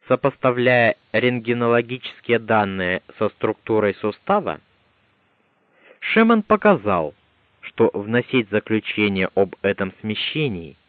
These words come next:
на основании обычной рентгенографии сустава рискованно. Для этой цели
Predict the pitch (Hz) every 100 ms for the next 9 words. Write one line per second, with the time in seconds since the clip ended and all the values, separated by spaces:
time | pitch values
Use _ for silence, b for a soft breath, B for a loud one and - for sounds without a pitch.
0 | b b b b 107 113 - 117 - 120
1 | 110 110 104 101 - 101 98 104 - 98
2 | 95 - - 101 101 98 101 104 98 101
3 | 92 - 87 - 92 - - 160 170 -
4 | 123 151 - - 98 80 73 76 _ _
5 | _ _ _ _ _ _ _ _ _ b
6 | b - 104 131 - 143 131 - - 214
7 | 139 82